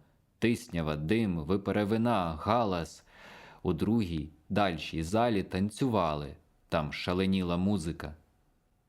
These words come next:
Я зупинився в першій залі, де переважав простий люд. Деякі відвідувачі були вдягнені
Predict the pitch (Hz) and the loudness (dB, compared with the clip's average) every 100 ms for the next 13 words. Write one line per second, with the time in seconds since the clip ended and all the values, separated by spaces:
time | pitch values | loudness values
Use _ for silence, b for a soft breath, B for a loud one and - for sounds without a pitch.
0 | _ 113 151 143 143 139 143 120 127 113 | _ 0 2 0 0 0 0 -2 -2 -4
1 | - 117 92 - 92 85 110 113 95 85 | 0 0 0 -2 -4 0 2 2 0 -4
2 | B B B 90 98 95 98 98 98 92 | B B B -2 0 0 0 0 0 2
3 | 98 90 - 95 - - 92 90 85 76 | 0 0 -2 -2 -2 -2 0 0 0 -2
4 | - - _ _ _ - 110 98 85 87 | -6 -20 _ _ _ -2 2 2 -2 -2
5 | 92 95 127 135 104 92 - 85 92 92 | -2 2 2 2 0 -2 -2 -4 0 0
6 | 82 104 104 98 92 90 90 | 0 0 0 0 0 0 -2